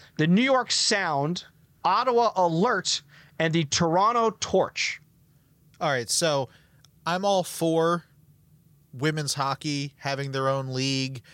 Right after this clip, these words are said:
Speaker 2: and putting a
Speaker 1: Hundred percent.
Speaker 2: spotlight on women's hockey. I love that.
Speaker 1: Hundred percent.
Speaker 2: But if
Speaker 1: Why don't
Speaker 2: you
Speaker 1: we have a team
Speaker 2: want,
Speaker 1: in D C?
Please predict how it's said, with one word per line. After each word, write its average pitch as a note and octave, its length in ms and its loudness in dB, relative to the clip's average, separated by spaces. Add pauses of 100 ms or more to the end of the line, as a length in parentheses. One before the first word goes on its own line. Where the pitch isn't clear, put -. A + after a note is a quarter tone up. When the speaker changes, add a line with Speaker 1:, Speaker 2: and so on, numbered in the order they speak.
(160)
Speaker 2:
and A#2+ 80 -8
putting - 20 -2
a - 40 -2
Speaker 1:
Hundred G3 160 2
percent. C#3+ 240 -2
Speaker 2:
spotlight C#3+ 580 -4
on C3 220 -2
women's C3+ 340 -6
hockey. C#3+ 480 -4
I A#2 80 -4
love C3 320 -4
that. C#3+ 60 -2
Speaker 1:
Hundred D#3 160 2
percent. C#3 340 -4 (800)
Speaker 2:
But D#3 140 -2
if D3+ 60 0
Speaker 1:
Why F3+ 80 2
don't G3+ 80 2
Speaker 2:
you - 20 4
Speaker 1:
we G3 60 2
have F3+ 60 0
a E3+ 40 -2
team F#3 80 4
Speaker 2:
want, G3+ 100 4
Speaker 1:
in D#3 60 -2
D C#3+ 120 0
C? G#2 220 -6